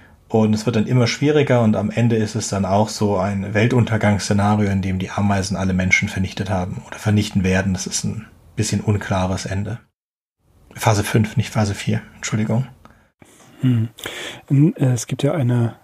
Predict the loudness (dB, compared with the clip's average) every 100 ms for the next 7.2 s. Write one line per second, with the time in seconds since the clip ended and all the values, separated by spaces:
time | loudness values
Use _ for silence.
0 | _ _ _ _ _ -4 0 2 0 2
1 | 2 2 -8 -4 -2 0 2 0 0 0
2 | 2 0 2 0 2 2 0 0 -4 -4
3 | -6 -2 -2 -2 -6 -20 -20 -14 0 2
4 | 4 4 4 4 2 -2 -2 -8 -2 0
5 | 2 0 -4 -18 _ -8 -2 2 4 4
6 | 2 -2 _ -20 _ _ -2 2 2 2
7 | 0 -2